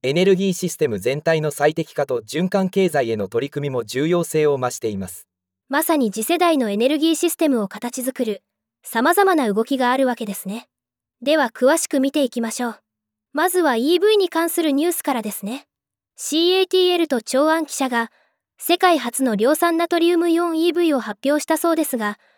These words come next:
Speaker 2: これはどのような車なんですか？
Speaker 1: はい、スージーさん。世界的なバッテリーメーカーのシーエーティーエルと中国の自動車大手、長安汽車が共同で、長安ネボエーゼロ六というイーブイを発表しました。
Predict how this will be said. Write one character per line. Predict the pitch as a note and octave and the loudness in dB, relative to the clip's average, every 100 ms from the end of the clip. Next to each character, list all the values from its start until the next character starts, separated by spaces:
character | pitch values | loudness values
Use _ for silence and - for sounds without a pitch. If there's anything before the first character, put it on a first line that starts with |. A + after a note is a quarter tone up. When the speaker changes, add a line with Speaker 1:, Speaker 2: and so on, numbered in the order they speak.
| _ _ _ _ | _ _ _ _
Speaker 2:
こ | - A#3 | -2 2
れ | C#4 | 4
は | D4+ | 4
ど | D4 | 4
の | F4+ G4+ | 4 4
よ | F#4+ | 4
う | |
な | C#4+ | 2
車 | - A#3+ B3+ | 0 0 0
な | C#4 | 0
ん | D4 | -2
で | C4 | -4
す | - | -6
か？ | A#3 C4+ _ _ _ _ _ | -10 -12 _ _ _ _ _
Speaker 1:
は | - E3 | -4 -2
い、 | C3+ _ _ _ _ | -4 _ _ _ _
ス | - - | -8 -2
ー | F#3+ | 0
ジ | D3 B2 | -2 -6
ー | |
さ | G2 F#2 | -10 -12
ん。 | F2+ _ _ _ _ _ | -14 _ _ _ _ _
世 | - D#3 | -2 2
界 | G3+ G#3 | 2 4
的 | G3+ F#3+ | 2 2
な | F3+ | 2
バ | D#3 D3+ | 4 2
ッ | |
テ | - F#3 | 2 0
リ | F#3+ | 2
ー | F#3 | 0
メ | F#3+ | 0
ー | F3+ | 0
カ | C#3+ | -2
ー | |
の | A#2 F#2+ | -2 -2
シ | F2+ D#3 E3+ | -6 -4 0
ー | F3+ | 0
エ | |
ー | F3 | 0
テ | E3+ | -4
ィ | D3+ | -2
ー | |
エ | C3+ | -2
ル | B2+ | -2
と | F#2 - | -6 -8
中 | - F3+ G3+ | -6 0 0
国 | F3 C3+ | 0 -2
の | G#2 | -4
自 | F2+ G#2+ | -4 -2
動 | C#3 D3+ | 0 0
車 | - B2+ | 0 0
大 | B2 | 0
手、 | - G#2+ - _ _ _ _ | -2 -6 -6 _ _ _ _
長 | - F3+ F#3+ | 0 4 4
安 | F3+ D#3+ | 4 -2
汽 | - | -4
車 | C3 | -4
が | G#2+ | -4
共 | F#2 B2+ C3 | -4 -2 0
同 | C3 B2 | 0 -2
で、 | A2 G#2+ _ _ _ | -2 -4 _ _ _
長 | - G#3 G#3 | 2 6 6
安 | E3+ B2 | 4 2
ネ | A#2+ | 0
ボ | C#3+ F#3 | 2 2
エ | |
ー | F#3 | 2
ゼ | F3+ | 2
ロ | F3 | 0
六 | E3 - | -2 -4
と | - | -4
い | B2 A2 | -2 -2
う | G2+ | -4
イ | B2 D#3+ | -4 -2
ー | |
ブ | D#3+ | -2
イ | D3 | -2
を | A2 | -2
発 | G2+ G2+ A#2 | -2 -4 -2
表 | G#2 | -2
し | - | -4
ま | G#2 | -10
し | - | -10
た。 | F2+ | -12